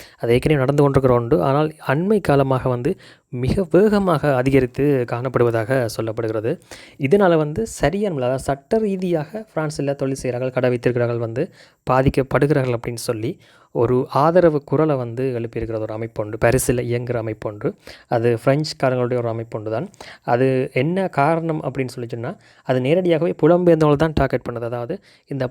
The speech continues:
புலம்பெயர்ந்தவர்கள் தான் இந்த மாதிரியான சட்டவிரோதமான, அ, சிறு வர்த்தகங்கள்ல, வீதிகள்ல ஈடுபடுகிறார் அப்படின்னு சொல்லியும், ஒரு கட்டத்துக்கு பிறகு வந்து அது அவையண்டி ஆக்களே வாங்குறது. அதாவது புலம்பெயர்ந்தவர்கள் புலம்பெயர்ந்தவர்கள் டார்கெட் பண்ணி தான், அ, செய்து கொண்டிருந்தாலும், ஒரு கட்டத்துக்கு பிறகு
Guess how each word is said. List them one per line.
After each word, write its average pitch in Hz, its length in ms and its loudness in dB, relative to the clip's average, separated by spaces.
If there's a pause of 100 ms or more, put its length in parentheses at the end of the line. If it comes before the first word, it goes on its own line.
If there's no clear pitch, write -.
புலம்பெயர்ந்தவர்கள் 180 720 4
தான் 190 280 0
இந்த 139 220 -6
மாதிரியான 139 300 -4
சட்டவிரோதமான, 131 1040 0 (340)
அ, 131 120 -4
சிறு 170 440 2
வர்த்தகங்கள்ல, 131 680 2
வீதிகள்ல 131 580 2
ஈடுபடுகிறார் 120 580 2
அப்படின்னு 117 160 -8
சொல்லியும், 117 440 -12 (300)
ஒரு 143 180 4
கட்டத்துக்கு 180 420 2
பிறகு 160 260 4
வந்து 190 140 2
அது 143 160 2
அவையண்டி 185 240 2
ஆக்களே 156 340 2
வாங்குறது. 139 300 -2
அதாவது 127 480 -4
புலம்பெயர்ந்தவர்கள் 147 600 0
புலம்பெயர்ந்தவர்கள் 151 440 0
டார்கெட் 139 240 0
பண்ணி 139 160 0
தான், 156 260 0
அ, 127 220 0
செய்து 135 340 -2
கொண்டிருந்தாலும், 127 480 -6 (460)
ஒரு 156 140 2
கட்டத்துக்கு 202 340 2
பிறகு 202 200 -2